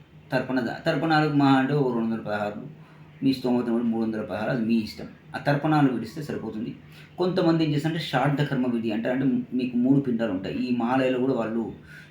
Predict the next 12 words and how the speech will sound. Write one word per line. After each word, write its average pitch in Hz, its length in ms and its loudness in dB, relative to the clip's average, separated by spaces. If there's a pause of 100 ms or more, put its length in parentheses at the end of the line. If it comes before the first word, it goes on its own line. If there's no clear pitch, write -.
(140)
చేయిస్తూ 113 320 -2
ఉంటారు 110 300 -2
పెద్దలకు. 117 400 -4 (720)
కాబట్టి 139 400 4
అది, 143 300 2
అది 135 300 2
చేయొచ్చు. 139 300 4
రో-, 127 300 0
రెండు 120 160 0
వేల 113 160 2
నూట 113 140 0
పదహారులలో 113 580 -4